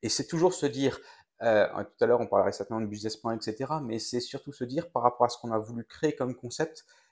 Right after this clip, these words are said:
est-ce que dans l'aspect local des choses, on a la population qui permet de vraiment, entre guillemets, euh, répondre à cette demande, hein. C'est toujours offre égale demande, hein. Parce que si ça tombe, vous avez une bonne idée, vous n'êtes pas au bon endroit.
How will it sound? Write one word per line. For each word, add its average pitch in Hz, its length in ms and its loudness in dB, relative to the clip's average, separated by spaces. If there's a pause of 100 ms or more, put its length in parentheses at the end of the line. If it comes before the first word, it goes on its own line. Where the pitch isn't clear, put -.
(100)
est-ce - 420 0
que 147 240 6 (340)
dans 117 300 4
l'aspect 107 420 4
local 147 560 4
des 139 80 2
choses, 156 460 2
on 120 160 -2
a 110 60 6
la 110 100 6
population - 600 0
qui - 200 -12
permet 151 720 0 (500)
de 110 200 2
vraiment, 120 560 2
entre 110 260 -2
guillemets, 117 480 -2 (220)
euh, 107 60 0
répondre 120 360 2
à 113 40 0
cette 107 200 -6
demande, 90 280 -4
hein. - 120 -20
C'est - 120 -16
toujours 143 260 0
offre 135 200 8
égale 107 220 -2
demande, 95 280 -6
hein. 98 80 -12 (200)
Parce - 80 -10
que 127 60 -4
si 120 100 -4
ça 135 100 6
tombe, 160 200 2
vous 120 100 0
avez 110 120 2
une 110 100 -4
bonne 139 140 2
idée, 135 400 0
vous 113 100 -4
n'êtes 117 160 2
pas 143 80 6
au 139 40 6
bon 139 160 2
endroit. 143 320 -6